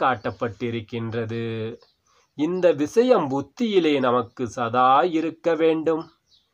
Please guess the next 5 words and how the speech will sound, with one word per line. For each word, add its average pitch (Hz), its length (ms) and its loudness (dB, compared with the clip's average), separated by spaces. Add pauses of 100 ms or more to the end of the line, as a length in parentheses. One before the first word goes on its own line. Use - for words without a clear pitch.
(260)
இப்போது 127 640 -2
நாம் 123 300 2 (100)
சொர்க்கத்தின் 139 640 0
வாசலிலே 151 880 0
அமர்ந்திருக்கின்றோம். 117 1500 -4